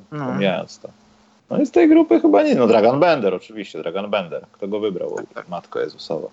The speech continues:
Speaker 2: I Zajonek. O, Zajonka damy.
Speaker 1: Zajonka awansem?
Speaker 2: Zajonek awansem.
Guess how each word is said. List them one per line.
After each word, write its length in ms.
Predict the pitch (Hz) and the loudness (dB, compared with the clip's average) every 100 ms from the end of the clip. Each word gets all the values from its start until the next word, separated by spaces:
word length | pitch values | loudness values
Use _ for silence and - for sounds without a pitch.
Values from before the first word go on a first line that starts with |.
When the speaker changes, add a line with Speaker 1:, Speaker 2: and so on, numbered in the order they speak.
| _ _ _ _ _ | _ _ _ _ _
Speaker 2:
I 100 | - | 2
Zajonek. 680 | 190 165 156 107 78 - - - | 6 6 6 4 -2 -12 -20 -2
O, 280 | 101 87 _ | -2 -2 _
Zajonka 520 | 92 101 101 92 - | -6 -4 -4 -6 -12
damy. 280 | 85 85 80 _ _ _ _ _ _ _ - _ _ | -14 -16 -20 _ _ _ _ _ _ _ -20 _ _
Speaker 1:
Zajonka 400 | 131 131 139 135 | -2 0 2 2
awansem? 580 | 127 131 123 127 170 233 - _ _ - | 0 0 -2 -2 -2 -2 -8 _ _ -10
Speaker 2:
Zajonek 500 | 101 110 143 185 170 | 0 4 6 4 4
awansem. 520 | 160 160 123 - 90 | 4 2 0 -6 -18